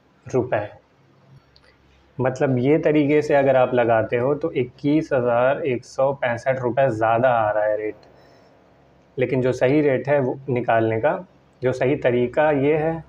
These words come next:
और जो rate है उसका ये है। तो इस तरीके से आप plot का measurement कर सकते हो और rate खुद से निकाल सकते हो। और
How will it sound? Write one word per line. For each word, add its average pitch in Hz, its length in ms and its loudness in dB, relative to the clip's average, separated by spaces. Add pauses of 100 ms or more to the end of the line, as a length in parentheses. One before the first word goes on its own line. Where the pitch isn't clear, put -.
और 139 360 0
जो 131 180 -2
rate 127 300 -2
है 131 100 2
उसका 156 280 -6 (240)
ये 113 200 -2
है। 101 200 -8 (1300)
तो - 140 -2
इस 170 220 -2
तरीके 151 380 2
से 160 180 0
आप 131 360 0 (240)
plot 131 300 2
का 143 140 0
measurement 120 680 0
कर 139 180 0
सकते 135 380 -6
हो 135 240 -2
और 117 300 -2
rate 127 280 -2
खुद 117 240 -6
से - 180 -2
निकाल 123 420 0
सकते 131 360 -2
हो। 135 280 0 (520)
और 131 300 4